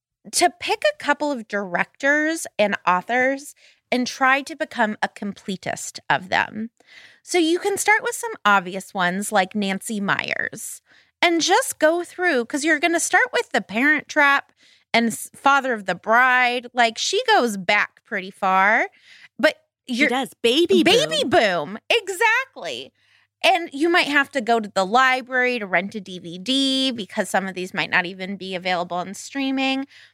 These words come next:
Speaker 1: I think, like, really working your way through a writer-director's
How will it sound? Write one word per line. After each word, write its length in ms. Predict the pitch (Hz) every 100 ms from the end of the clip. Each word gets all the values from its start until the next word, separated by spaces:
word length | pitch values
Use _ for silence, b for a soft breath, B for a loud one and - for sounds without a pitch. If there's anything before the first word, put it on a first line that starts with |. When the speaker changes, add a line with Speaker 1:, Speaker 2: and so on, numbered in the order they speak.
| b _
Speaker 1:
I 100 | 311
think, 260 | 381 466 494
like, 280 | 302 214 - _ _ _
really 460 | 240 233 311 311 294
working 340 | 240 233 240
your 140 | 233 220
way 200 | 202 185
through 500 | - 208 196 180 185 - _
a 120 | 202 190
writer-director's 1300 | 180 196 196 214 196 202 180 180 - 196 185 190 180